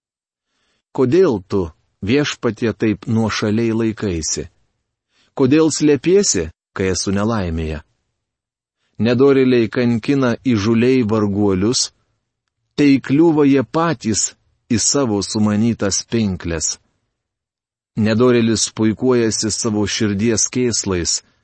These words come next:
o gobšuolis keikia ir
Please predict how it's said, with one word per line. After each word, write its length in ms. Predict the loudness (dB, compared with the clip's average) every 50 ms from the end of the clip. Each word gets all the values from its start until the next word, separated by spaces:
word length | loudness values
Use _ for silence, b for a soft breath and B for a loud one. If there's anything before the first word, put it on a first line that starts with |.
| _ _ _ _ _ _ _ _ _ _ _ _ _ _ -4
o 80 | -2
gobšuolis 880 | 0 0 -2 -2 -2 -4 -4 -2 0 0 0 0 0 -2 -2 -4 -6 -10 _ _ _ _ -6
keikia 560 | -4 -2 -2 -2 -2 -4 -4 -4 -6 -6 -6 -10 _ _ _ _ _ _ _
ir 220 | -4 -2 -2 -4